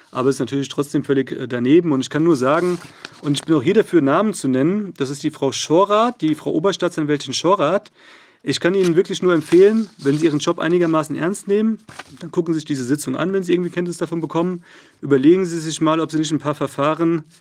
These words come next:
innerhalb Ihrer Behörde wegen Totschlag, Mord, gefährlicher Körperverletzung, Körperverletzung, was weiß ich was einleiten gegen die betreffenden Personen, als hier mich mit so einem lächerlichen Quatsch zu behelligen.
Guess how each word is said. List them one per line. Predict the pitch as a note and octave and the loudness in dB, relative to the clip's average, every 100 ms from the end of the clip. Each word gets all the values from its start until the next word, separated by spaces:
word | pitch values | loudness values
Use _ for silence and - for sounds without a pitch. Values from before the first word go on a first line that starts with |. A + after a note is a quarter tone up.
| _ | _
innerhalb | - C#3+ C#3 D3 | -4 -2 -2 -2
Ihrer | D#3 C#3+ | -2 -2
Behörde | C3+ C#3 D#3 C#3 | 0 0 0 0
wegen | C3+ C3 A#2+ A2+ | 0 0 -2 -6
Totschlag, | - E3+ - F#3 F3+ - | 0 0 2 -2 -2 -6
Mord, | D3+ C#3+ F3+ - - _ - - - - - - - _ _ _ _ - | -4 0 0 -2 -14 _ -20 -20 -20 -20 -20 -20 -20 _ _ _ _ -8
gefährlicher | C#3 F3+ F#3 E3+ | 2 2 2 0
Körperverletzung, | E3+ F3 D#3+ F3 E3+ D3+ | 2 2 4 2 2 0
Körperverletzung, | D3+ F3 E3+ F3 E3+ D#3+ F3 E3 D#3+ E3+ - - - | 0 2 2 2 2 2 2 4 4 2 -6 -16 -6
was | D3+ E3 - | -2 -2 0
weiß | D3+ | 0
ich | G3 - | 0 2
was | F#3+ D3+ | 0 0
einleiten | C3+ B2+ B2+ C3+ C#3 | -2 -2 0 -2 -2
gegen | C3 | -2
die | B2 | -4
betreffenden | A#2+ C#3 C3 C#3 | -6 -8 -4 -4
Personen, | C#3+ B2+ D3+ | -2 -2 -2
als | D3 C3+ | -2 -2
hier | D3+ | 0
mich | D3+ D3 - | 2 0 -2
mit | D3 | -6
so | - | -2
einem | D#3 C#3 B2 | -2 0 0
lächerlichen | D3 E3+ C#3+ - | 0 0 -2 -4
Quatsch | B2+ C#3+ C#3 - | -6 -6 -8 -10
zu | B2+ | -14
behelligen. | A#2 A#2+ D3+ D#3+ | -12 -12 -14 -16